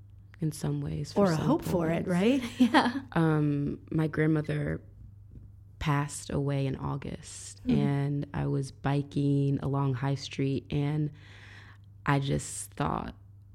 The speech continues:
Speaker 1: "Hope is the thing with feathers that
Speaker 2: Mm.
Speaker 1: perches in the soul."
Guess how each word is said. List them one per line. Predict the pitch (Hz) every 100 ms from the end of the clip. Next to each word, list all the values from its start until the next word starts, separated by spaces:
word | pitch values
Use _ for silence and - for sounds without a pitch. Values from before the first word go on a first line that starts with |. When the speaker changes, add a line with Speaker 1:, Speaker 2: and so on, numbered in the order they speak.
| - - -
Speaker 1:
"Hope | 147 139 139
is | 135
the | 139
thing | 151 151 156 156 - -
with | 143
feathers | - 160 160 165 160 156 - -
that | - 214
Speaker 2:
Mm. | 220
Speaker 1:
perches | 202 180 143
in | 147
the | 156
soul." | - 165 165 160 160